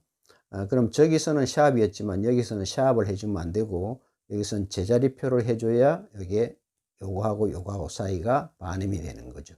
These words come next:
요거는 B 플랫이고 요거는 A니까. 그렇죠? 그러니까 이 저음기만 할 때 임시표, 이런 것들 임시표라 그러는데 임시표가 샵일 때는,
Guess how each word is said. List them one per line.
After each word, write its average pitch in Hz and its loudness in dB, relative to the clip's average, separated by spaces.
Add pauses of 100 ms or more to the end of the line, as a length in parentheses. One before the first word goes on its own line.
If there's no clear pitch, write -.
(420)
요거는 117 -2 (380)
B 101 -4
플랫이고 101 -4 (320)
요거는 69 -12 (160)
A니까. 82 -12 (180)
그렇죠? 123 -4
그러니까 120 0 (580)
이 127 2
저음기만 147 6
할 135 0
때 113 -2 (320)
임시표, 113 -2
이런 139 2
것들 131 2
임시표라 120 0
그러는데 95 -2
임시표가 147 0
샵일 131 2
때는, 120 -4